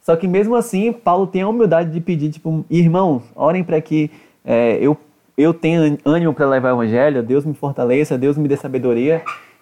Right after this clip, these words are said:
E, e isso faz a gente pensar também, né? Tipo, mano, que exemplo que, que Paulo é, né? É, é, mais um âmbito da vida de Paulo que serve de exemplo pra gente,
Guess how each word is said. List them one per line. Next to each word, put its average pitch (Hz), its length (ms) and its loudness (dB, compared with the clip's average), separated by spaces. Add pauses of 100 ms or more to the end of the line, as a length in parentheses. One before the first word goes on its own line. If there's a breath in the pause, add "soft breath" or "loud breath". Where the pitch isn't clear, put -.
(120)
E, 143 760 0
e 156 160 2
isso 202 300 -4 (760)
faz 226 160 2
a - 20 2
gente - 140 -2
pensar 214 280 0
também, 156 240 0
né? 143 160 -2 (480 soft breath)
Tipo, - 200 -14
mano, 117 440 -2 (280)
que 190 120 0
exemplo 165 360 0
que, 143 160 -2
que 143 220 -6
Paulo 123 320 2
é, 104 80 0
né? 113 160 -4 (520)
É, 98 380 -4 (920 soft breath)
é, 90 460 -4 (640)
mais 175 340 0
um 208 140 0
âmbito 165 300 -2
da 151 120 2
vida 131 180 -4
de 131 100 -2
Paulo 131 240 0
que 160 100 -14
serve 156 220 0
de 160 80 -2
exemplo 160 280 -2
pra 131 160 -2
gente, 110 260 -4